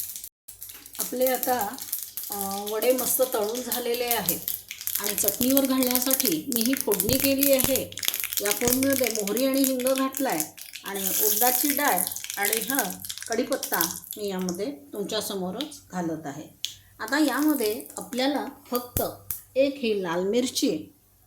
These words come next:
तुकडे करून, दोन तुकडे करून घालायचे. आपलं सांबार पण उकळलेलं आहे. आता हे बघा, हे, ही फोडणी, आणि ही मी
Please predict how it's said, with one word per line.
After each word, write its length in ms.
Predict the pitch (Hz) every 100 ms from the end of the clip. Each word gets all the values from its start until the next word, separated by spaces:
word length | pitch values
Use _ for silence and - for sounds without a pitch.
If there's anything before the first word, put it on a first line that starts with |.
| _ _ -
तुकडे 300 | 294 - 294
करून, 340 | 330 277 180 180 - -
दोन 280 | 233 277 311
तुकडे 280 | 277 202 196
करून 280 | 190 190 294
घालायचे. 580 | - 175 175 175 247 277 -
आपलं 260 | - - 254
सांबार 420 | 254 226 190 180
पण 240 | 175 233 320 -
उकळलेलं 560 | 233 214 180 165 156 -
आहे. 240 | - - - - - - - -
आता 160 | 180 208
हे 160 | 247
बघा, 280 | 262 254 240
हे, 600 | 269 - - 196 196 - - -
ही 80 | 269
फोडणी, 440 | 269 262 190 160 - - - - - - _
आणि 340 | 196 214 220 214 - _ _ _ -
ही 200 | 285 285
मी 360 | - - -